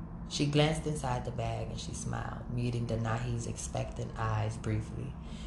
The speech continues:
before she looked back down and took out the flowering orchid plant situated in a pot with hummingbirds painted on them.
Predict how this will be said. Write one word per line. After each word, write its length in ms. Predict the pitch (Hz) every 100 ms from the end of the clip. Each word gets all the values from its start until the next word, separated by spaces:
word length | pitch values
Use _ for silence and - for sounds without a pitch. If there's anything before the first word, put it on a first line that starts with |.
| -
before 300 | 120 - 120
she 180 | - 123
looked 340 | 127 120 -
back 260 | 117 120 -
down 380 | 113 110 104
and 140 | 110 117
took 220 | 127 -
out 200 | 113 -
the 60 | -
flowering 680 | - 131 123 131 131 131 -
orchid 420 | 123 120 - -
plant 380 | - 110 - -
situated 640 | - 123 131 117 120 113
in 100 | 110
a 60 | 113
pot 420 | - 123 117 -
with 140 | 113
hummingbirds 760 | - 123 117 113 113 110 110 -
painted 440 | - 120 113 113
on 240 | 110 113 117
them. 140 | 120